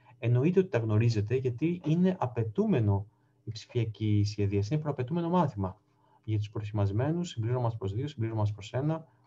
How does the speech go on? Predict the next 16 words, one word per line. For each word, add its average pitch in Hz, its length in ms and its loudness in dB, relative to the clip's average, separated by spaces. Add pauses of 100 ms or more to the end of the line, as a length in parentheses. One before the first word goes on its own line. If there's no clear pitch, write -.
(120)
όλα 135 180 0
αυτά 120 180 -4
που 147 120 0
πρέπει 139 360 -6
να 123 200 -2
τα 117 100 -6
γνωρίζετε. 110 640 -4 (1900)
Λοιπόν, 143 320 4
σε 127 100 -2
αυτό 170 180 -2
το 165 360 4
σημείο 175 600 2 (340)
θα 127 600 2
ανοίξω 131 380 0
το 127 80 -2
iQuiz 117 360 0